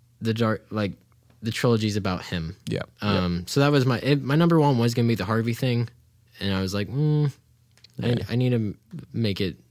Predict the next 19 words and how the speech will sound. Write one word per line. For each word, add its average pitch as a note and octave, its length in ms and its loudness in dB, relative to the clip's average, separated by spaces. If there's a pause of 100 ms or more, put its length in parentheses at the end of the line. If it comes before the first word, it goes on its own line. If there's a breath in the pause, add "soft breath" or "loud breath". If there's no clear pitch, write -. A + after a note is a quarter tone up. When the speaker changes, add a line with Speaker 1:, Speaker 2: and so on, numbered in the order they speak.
Speaker 1:
have A2 160 -6
to - 100 -18
do F#2 160 -4
with D2+ 180 -8 (200)
Bruce F#2 400 -6
Wayne." - 180 -12 (140)
Speaker 2:
Yeah. - 160 -10 (360)
Yep. - 120 -12 (720)
Well, D3 100 4
that E3 60 6
was F3 160 2
good. F3 260 2 (300)
Speaker 1:
Yeah. G#3 180 0 (340)
Speaker 2:
I D3 120 4
think, F#3 400 2 (100)
uh, C3 340 6
if - 160 -2
somebody E3+ 400 2
disagrees G#2 920 0